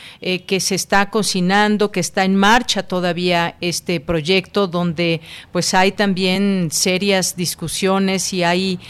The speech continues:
eh, también jaloneos dentro del mismo gobierno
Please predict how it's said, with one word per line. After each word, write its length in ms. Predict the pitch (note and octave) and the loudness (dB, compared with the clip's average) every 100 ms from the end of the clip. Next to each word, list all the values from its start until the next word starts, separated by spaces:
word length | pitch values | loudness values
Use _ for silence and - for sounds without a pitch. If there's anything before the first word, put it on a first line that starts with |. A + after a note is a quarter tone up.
| - - | -20 -8
eh, 300 | F3 E3 E3 - | -2 0 0 0
también 400 | F3 E3+ F#3+ F#3+ | 0 2 2 2
jaloneos 800 | A3 F#3+ F3+ F3+ G#3 A#3+ G3+ E3+ | 4 4 4 4 4 4 2 0
dentro 400 | F3+ F3+ F3+ F3 | 0 0 0 0
del 240 | E3+ E3 | 0 -2
mismo 680 | D#3+ F3 F3+ F3 E3+ D#3+ D#3 B2+ | -2 -2 0 0 0 0 -2 0
gobierno 720 | E3 F3 G#3 A#3+ G3+ F#3 | 0 4 4 4 2 -2